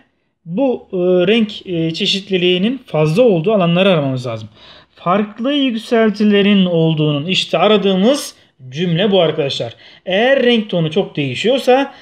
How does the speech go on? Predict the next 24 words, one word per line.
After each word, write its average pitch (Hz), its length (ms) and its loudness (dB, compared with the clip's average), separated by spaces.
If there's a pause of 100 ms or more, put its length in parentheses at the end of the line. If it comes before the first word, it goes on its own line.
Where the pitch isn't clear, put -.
(180)
yükseltiler 208 720 0
de 233 100 0
sık 226 320 -8
değişiyor 139 380 -2
demektir. 135 480 -2 (280)
O 226 120 0
nedenle 170 400 0
doğru 190 240 2
cevabımız 160 420 0
bu 208 60 2
olacak. 139 360 2
Diğerlerini 254 400 2
değerlendirelim. 175 720 0 (360)
Arazide 233 420 0
farklı 240 320 -4
bitki 220 220 -10
türlerinin 220 360 0
olduğunun, 190 580 2 (360)
evet 277 400 0
olabilir 226 640 0 (100)
ama 220 400 -6 (400)
şimdi 285 320 -6
Doğu 196 180 0
Anadolu'nun 180 500 -4